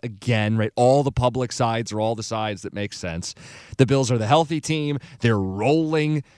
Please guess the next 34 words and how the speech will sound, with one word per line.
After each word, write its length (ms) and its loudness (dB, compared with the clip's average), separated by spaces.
right? 240 2
They've 160 -2
won, 240 2
what, 200 -2
four 400 -2
straight, 380 0
five 300 2
of 80 -4
six. 260 -2
And 100 -2
then 80 2
the 120 2
other 180 2
side, 260 -4
the 60 -6
Dolphins, 500 0
in 80 -4
addition 340 0
to 60 0
being 220 -2
banged 380 -2
up, 180 -2
even 220 -10
when 100 -2
they 100 0
were 120 -2
healthy 320 -2
this 200 -4
year, 120 -4
Mike, 180 -4
they 140 0
played 360 -2
good 220 2
teams 380 0